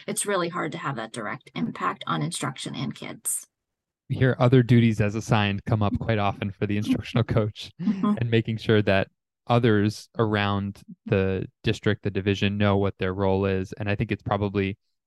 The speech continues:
Speaker 2: encouraging for people to hear that even for someone like you who has been in a, in this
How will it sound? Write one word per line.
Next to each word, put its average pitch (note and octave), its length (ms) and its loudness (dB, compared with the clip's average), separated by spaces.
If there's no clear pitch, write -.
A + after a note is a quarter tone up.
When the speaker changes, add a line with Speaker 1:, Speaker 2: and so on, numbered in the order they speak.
Speaker 2:
encouraging A2 640 0
for - 120 -4
people G#2 300 -4
to - 140 -8
hear G2+ 300 0
that F#2+ 260 -4
even A2+ 340 0
for A#2 100 -2
someone G#2 300 -2
like F#2+ 220 -4
you A#2 180 4
who G#2 140 2
has G2 160 0
been G2 340 -2
in A2 100 -2
a, G2+ 120 -2
in B2 140 2
this A2 240 0